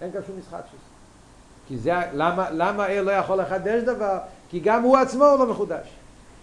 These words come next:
מכיוון שהוא עצמו כל עניון, איזה רק גילוי, אין כאן שום משחק, שום, שום עניין, שום דבר לא התחדש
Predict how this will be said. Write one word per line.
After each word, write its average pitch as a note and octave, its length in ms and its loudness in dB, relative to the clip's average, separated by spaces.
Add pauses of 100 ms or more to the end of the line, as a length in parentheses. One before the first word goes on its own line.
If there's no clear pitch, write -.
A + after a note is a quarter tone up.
(320)
מכיוון A3+ 500 2
שהוא G3 300 2
עצמו F#3+ 440 0
כל G3+ 220 4
עניון, G3 500 4
איזה F#3+ 200 0
רק F#3 220 2
גילוי, G#3 500 0
אין G3 200 -4
כאן G3 160 -2
שום F#3+ 220 -8
משחק, F#3+ 340 0
שום, G3 80 -6
שום F#3+ 180 -6
עניין, F#3+ 200 -8 (280)
שום G#3 180 -4
דבר G3 260 4
לא G3 60 4
התחדש F#3+ 520 0